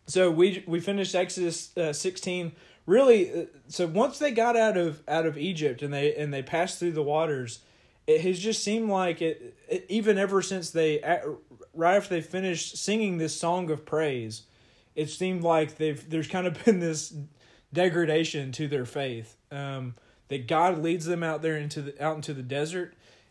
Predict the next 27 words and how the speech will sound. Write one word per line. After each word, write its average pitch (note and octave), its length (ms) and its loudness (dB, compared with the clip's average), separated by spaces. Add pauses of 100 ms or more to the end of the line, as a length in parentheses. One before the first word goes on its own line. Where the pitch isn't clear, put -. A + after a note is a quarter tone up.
(120)
and D3+ 200 -2
the D3 60 -4
point A#3+ 300 0
seems F#3+ 280 -2
to D#3 80 -4
be E3+ 400 -2
that C3 380 -8
he's E3 300 -6
removing E3 520 -2
everything E3+ 540 -4
from D#3+ 300 -2
them C3+ 220 -6
so B2+ 160 -8
that C3 120 -10
they C#3 180 -6
can C#3 200 -10
learn C#3 200 -8
to B2 80 -8
trust A#2+ 340 -10
in A#2+ 80 -12
him. A2+ 380 -12 (300)
And D3 160 -6
God F3 200 -4
is D#3+ 120 -2
very E3+ 320 0
patient. C#3 520 -6
Uh, B2+ 260 -6